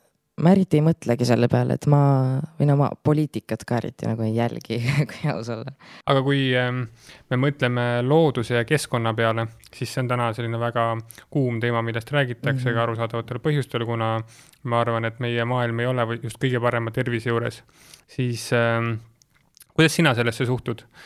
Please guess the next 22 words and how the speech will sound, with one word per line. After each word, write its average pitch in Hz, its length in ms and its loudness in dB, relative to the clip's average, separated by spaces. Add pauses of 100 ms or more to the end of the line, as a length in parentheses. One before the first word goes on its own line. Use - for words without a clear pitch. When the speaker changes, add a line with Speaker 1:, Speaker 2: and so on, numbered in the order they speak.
(180)
Speaker 2:
Ja 117 560 2
kas - 240 -2
on 143 80 2
midagi, 127 400 0
mida 120 160 -4
sa 127 80 -6
igapäevaselt 120 800 2
teed 123 400 0
selles 117 240 -4
suunas, 117 400 -4
et, - 260 -14
äh, 113 300 -4 (380)
maailm 117 340 0
võiks 113 160 -10
olla 117 200 -2
ka 113 80 -4
tulevikus 117 520 -2
selline 117 240 -6
tore 117 220 -2
koht, 117 260 -8
nagu 110 160 -6
ta 113 220 -6